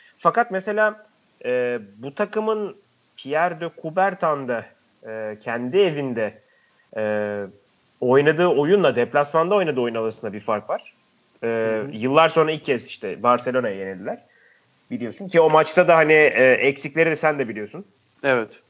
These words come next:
Speaker 1: Paris Saint-Germain'in eksikleri. Öyle bir durumda yakalarsan tabii ki Paris Saint-Germain'i yenersin. Fakat öyle bir durum dışında da ya öyle bir durum ve Barcelona'ya karşı içeride oynadılar ve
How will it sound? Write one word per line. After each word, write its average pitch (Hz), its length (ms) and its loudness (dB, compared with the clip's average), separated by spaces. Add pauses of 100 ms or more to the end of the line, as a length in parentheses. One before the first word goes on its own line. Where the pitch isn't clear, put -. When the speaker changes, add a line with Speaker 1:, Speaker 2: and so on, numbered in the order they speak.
(360)
Speaker 1:
Paris 123 200 -6
Saint-Germain'in 110 460 -8
eksikleri. 127 440 -10 (360)
Öyle 262 280 4
bir 190 60 -6
durumda 160 240 -6
yakalarsan 151 440 -8
tabii 240 200 -6
ki 123 100 -16 (140)
Paris 117 180 -12
Saint-Germain'i 117 460 -10
yenersin. 131 380 -8
Fakat 190 360 -2 (220)
öyle 262 300 0
bir 202 100 -4
durum 160 240 -6
dışında 165 360 -4
da 117 80 -4
ya 104 160 -8 (160)
öyle 214 300 4
bir 170 80 -8
durum 240 200 -4
ve 160 140 -2
Barcelona'ya 147 580 -2
karşı 113 280 -12
içeride 104 340 -14
oynadılar 104 420 -4
ve 190 100 -4